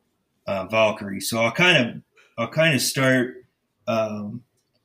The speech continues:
and this is crazy because one of my favorite heads, and with what sounds like,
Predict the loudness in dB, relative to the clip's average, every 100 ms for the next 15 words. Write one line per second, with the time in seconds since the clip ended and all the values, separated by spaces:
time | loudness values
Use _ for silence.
0 | _ 2 4 4 2 -2 -2 -2 0 0
1 | -2 0 -4 -2 -2 -2 2 2 2 0
2 | -2 0 0 0 0 2 0 -2 -8 -8
3 | -8 -6 -8 -4 -4 -6 -16 -20 _ _
4 | _ _ _ _ -10 -6 -2 -2 -2 -6
5 | -8